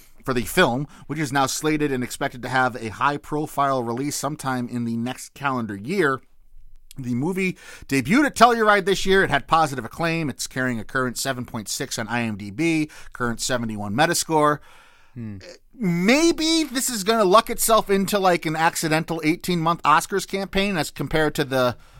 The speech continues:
Speaker 1: you know, five first months of this year where nobody was talking about it for awards purposes other than me, <laughs> as Clayton Davis can attest to. But, uh, I, I don't know. I,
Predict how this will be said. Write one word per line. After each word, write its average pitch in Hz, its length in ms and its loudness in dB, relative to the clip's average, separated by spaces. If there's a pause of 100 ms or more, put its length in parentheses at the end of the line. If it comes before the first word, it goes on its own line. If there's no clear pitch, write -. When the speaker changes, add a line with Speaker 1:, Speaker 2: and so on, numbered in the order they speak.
(100)
Speaker 1:
you 139 100 -4
know, 117 140 2
five 160 420 6
first - 460 0
months 165 240 0
of 123 120 -4
this 151 220 -2
year 185 160 2
where 139 140 0
nobody 147 300 2
was 143 180 -2
talking 156 300 2
about 151 180 2
it - 80 -4
for 139 160 -4
awards 135 300 0
purposes 156 480 0
other 151 160 4
than 143 180 -2
me, 160 240 4 (420)
<laughs> - 380 -6
as - 160 2
Clayton 156 320 -4
Davis 156 320 -4
can 143 160 -10
attest - 460 -6
to. 247 180 0 (380)
But, 156 180 8
uh, 147 220 6 (600)
I, 254 240 6
I 269 40 8
don't 247 160 4
know. 143 280 6
I, 175 180 6